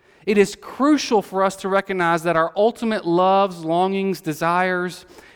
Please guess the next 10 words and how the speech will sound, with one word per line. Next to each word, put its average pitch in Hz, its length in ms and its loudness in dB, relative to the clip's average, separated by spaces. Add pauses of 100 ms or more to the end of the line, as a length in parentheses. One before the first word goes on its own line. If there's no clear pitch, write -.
and 156 140 -2
cravings 190 640 0 (120)
are 143 180 -2
learned. 135 640 -4 (880)
And 180 120 0
because 180 300 0
love 233 340 4
is 185 100 0
a 175 60 0
habit, 175 640 -2